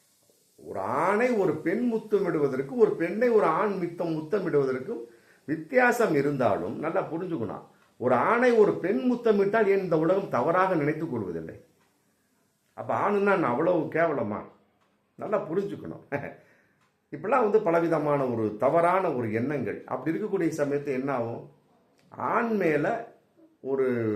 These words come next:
பெண்ணுக்கு தவறான ஒரு எண்ணம் கட்டாயம் வரத்தான் செய்யும். அப்படிங்கிறப்ப ஆண் மேல என்னைக்குமே வந்து என்ன, ஒரு நல்ல நம்பிக்கையே வராது. அது எழுபத்தி ஒரு வயசு ஆணாக இருக்கட்டும், வெறும் ஏழு வயது ஆணாக இருக்கட்டும், நம்மளா பலவிதமா பார்க்கிறோம். ஒரு முப்பது வயசு குழந்தை, முப்பது, மு-,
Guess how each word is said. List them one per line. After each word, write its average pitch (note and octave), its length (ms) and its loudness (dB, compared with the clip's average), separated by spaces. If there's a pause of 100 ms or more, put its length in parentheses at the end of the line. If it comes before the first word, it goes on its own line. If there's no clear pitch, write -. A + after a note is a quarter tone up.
(500)
பெண்ணுக்கு A3 480 0
தவறான F#3 480 4
ஒரு D#3+ 140 2
எண்ணம் C3+ 260 0
கட்டாயம் D3+ 380 0
வரத்தான் E3 360 -2
செய்யும். A#2 220 -2
அப்படிங்கிறப்ப E3+ 300 -2
ஆண் G3 340 0
மேல G3+ 180 0
என்னைக்குமே F#3 640 0
வந்து F3 200 -2
என்ன, A#2 200 -2 (300)
ஒரு A2+ 160 -2
நல்ல D#3 300 2
நம்பிக்கையே F3 540 -2
வராது. A#2 360 -2
அது G#2+ 160 -2
எழுபத்தி D#3+ 580 0
ஒரு C#3 120 0
வயசு D3 260 0
ஆணாக C3+ 400 -2
இருக்கட்டும், A2+ 520 -6
வெறும் D3+ 480 -2 (240)
ஏழு G3+ 400 10
வயது F#3+ 280 4
ஆணாக C3 340 0
இருக்கட்டும், - 400 -6 (360)
நம்மளா F#3+ 220 0
பலவிதமா G3+ 580 2
பார்க்கிறோம். F3 520 -4
ஒரு F2 160 -10
முப்பது B2 380 -2
வயசு E3 320 -2
குழந்தை, C#3+ 380 -4 (380)
முப்பது, B2 360 0
மு-, A2 180 -4